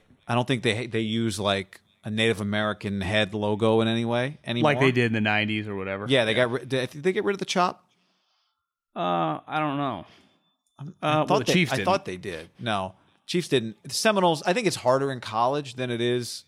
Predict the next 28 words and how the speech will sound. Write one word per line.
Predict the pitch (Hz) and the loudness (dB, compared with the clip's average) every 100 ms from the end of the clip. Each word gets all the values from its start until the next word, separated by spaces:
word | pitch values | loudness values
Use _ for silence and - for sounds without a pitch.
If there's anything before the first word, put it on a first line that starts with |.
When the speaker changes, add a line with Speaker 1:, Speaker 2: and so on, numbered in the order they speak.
| _ 127 | _ -10
Speaker 1:
in | |
the | 127 | -8
pros, | 156 160 180 | 2 2 2
although | 160 220 | 2 2
it's | 269 | 2
happened. | 196 196 208 190 - _ _ _ | 2 2 -2 -10 -16 _ _ _
You | 185 | -2
know, | 175 151 | 0 0
Stanford | - 214 277 202 | 2 0 2 2
used | 170 - | 2 2
to | |
be | 170 | 0
the | 135 131 | 2 0
Indians | 202 87 101 - | -2 -6 -8 -10
once | 113 - | -10 -8
upon | 104 | -8
a | 95 | 4
Speaker 2:
But | 220 | 6
Speaker 1:
time. | |
Speaker 2:
isn't, | 302 339 | 6 6
isn't | 262 285 277 | 4 6 6
Seminoles | - 208 220 226 196 | 8 6 6 6 6
a | 160 | 2
tribe | - 151 165 240 233 | 2 4 6 4 0
that | 185 190 | 0 4
was | 220 214 | 4 4
in | 208 | 2
Florida? | 220 233 294 | 4 4 2